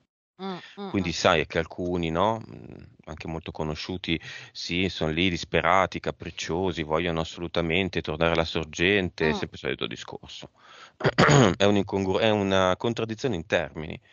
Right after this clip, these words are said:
Speaker 2: Non venivi qui se volevi
Speaker 1: Mm.
Speaker 2: tornare solo alla sorgente. Se sei qui è per fare una serie di esperienze, vincere,
Speaker 1: Mm.
Speaker 2: risolvere, mm?
Speaker 1: Sì.
Speaker 2: Ma non dando tutta la responsabilità alla P S che può tutto.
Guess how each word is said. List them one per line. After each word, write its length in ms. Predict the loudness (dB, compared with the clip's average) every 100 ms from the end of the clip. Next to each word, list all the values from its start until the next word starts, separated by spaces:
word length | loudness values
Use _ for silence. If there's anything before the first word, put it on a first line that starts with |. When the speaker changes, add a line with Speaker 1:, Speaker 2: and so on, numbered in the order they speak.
| -20 -20 _
Speaker 2:
Non 420 | 0 4 6 4 0 -4
venivi 440 | 0 0 0 -2
qui 260 | -4 -6 -6
se 240 | -12 -6
volevi 340 | -6 -2 -4 -4
Speaker 1:
Mm. 40 |
Speaker 2:
tornare 360 | -4 -4 -4 -4
solo 220 | -6 -6
alla 100 | -6
sorgente. 720 | -8 -10 -8 -10 -10 -12 -14 _ -20 -20 -6
Se 100 | 0
sei 180 | 2 2
qui 220 | 4 4
è 80 | 4
per 140 | -2
fare 240 | 2 2
una 100 | 2
serie 220 | 0 -2 -2
di 80 |
esperienze, 760 | -6 -8 -12 -10 -8 -10 -10 -14 -14 -10
vincere, 720 | 0 2 2 0 -4 -6 -12 _ _ _ _ _ _ _ _ _
Speaker 1:
Mm. 120 | -12 -12 -14 _ _
Speaker 2:
risolvere, 880 | 0 2 6 6 4 -2 -8 -10 -14 _ _ _ _ _ _ _ _ _ _ _ _ _ _ _ _ -10
mm? 80 | -8 -8 _ -20 -6
Speaker 1:
Sì. 80 | 2
Speaker 2:
Ma 80 |
non 220 | 6 8 8
dando 420 | 8 6 4 2
tutta 300 | -2 0 2
la 100 | 4
responsabilità 800 | 0 -4 -6 -2 -2 2 4 6
alla 180 | 4 0
P 180 | 0
S 220 | 0 0 -8
che 100 | -10
può 240 | -4 -4
tutto. 540 | -4 -14 -16 -14 -14